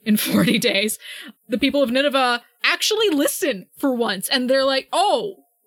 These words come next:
we should probably go into, you know, mourning and repenting and fasting time now, I guess, 'cause, yeah, we were being bad, and yeah, we recognize that."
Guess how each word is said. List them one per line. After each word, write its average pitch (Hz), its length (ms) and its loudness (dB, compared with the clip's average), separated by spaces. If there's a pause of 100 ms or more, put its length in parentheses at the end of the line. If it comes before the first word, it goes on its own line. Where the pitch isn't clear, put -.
we 320 140 0
should 480 240 -2
probably 370 460 -2
go 370 240 -2
into, 349 460 -4
you 311 120 -4
know, 311 480 -2
mourning 294 880 0
and 262 560 -2 (140)
repenting 233 760 0
and 208 180 -2
fasting 254 500 0
time 175 520 -2 (120)
now, 185 280 0
I 185 140 0
guess, 190 320 -2
'cause, 202 480 -2 (420)
yeah, 302 340 0
we 233 220 0
were 294 300 0
being 208 360 -2
bad, 180 400 -2
and 202 300 -2
yeah, 277 320 0
we 254 160 -2
recognize 220 580 -2
that." 190 200 -4